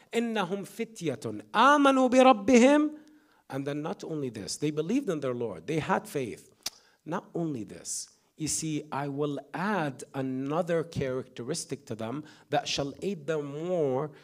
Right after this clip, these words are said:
on their path of Iman. Why? You see, because the path of Iman is the path of Haqq. And the path of Haqq is the path of struggle.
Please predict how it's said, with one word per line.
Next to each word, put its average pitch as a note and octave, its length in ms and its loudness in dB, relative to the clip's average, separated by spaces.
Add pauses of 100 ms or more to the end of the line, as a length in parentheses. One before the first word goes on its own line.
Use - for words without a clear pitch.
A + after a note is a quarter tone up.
(160)
on C3 180 -2
their B2 160 -2
path D3+ 440 -6
of B2+ 160 -12 (100)
Iman. C#2+ 720 -18 (240)
Why? C#3+ 580 -4 (380)
You C#3+ 60 -12
see, G3 120 -8
because D#3+ 320 -6
the D3+ 100 -6
path - 260 -4
of C#3+ 220 -10
Iman E3+ 720 -2
is C3+ 100 -8
the B2 120 -6
path D3+ 320 -4
of G3 260 -2 (160)
Haqq. - 340 -12 (380)
And A#2+ 160 -6
the A#2 60 -4
path D#3+ 260 -2
of D3 120 -8
Haqq - 340 2 (500)
is E3 140 -4
the C3+ 100 -4
path B2 240 -10
of D#3 100 -12
struggle. F3 460 -8